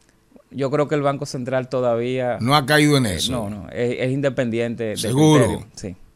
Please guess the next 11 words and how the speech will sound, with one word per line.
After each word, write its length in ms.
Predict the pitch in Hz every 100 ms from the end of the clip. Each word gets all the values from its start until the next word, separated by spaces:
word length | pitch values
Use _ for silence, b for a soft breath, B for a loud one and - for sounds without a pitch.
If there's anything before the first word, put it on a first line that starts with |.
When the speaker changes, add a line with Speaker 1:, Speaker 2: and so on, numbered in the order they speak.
| _ _
Speaker 1:
yo 140 | - 117
Speaker 2:
¿Por 180 | -
Speaker 1:
entiendo 220 | 117 233 240
Speaker 2:
qué 60 |
Speaker 1:
eso. 140 | - - _ _ _ _ _ _ _ _ _ _ -
Speaker 2:
sale 500 | - 233 240 240 190
Jochi 320 | 180 202 190
Vicente, 560 | 156 - 151 147 120 120
ministro 480 | 120 143 139 135 117
de 60 |
Hacienda? 500 | 90 - 78 62 -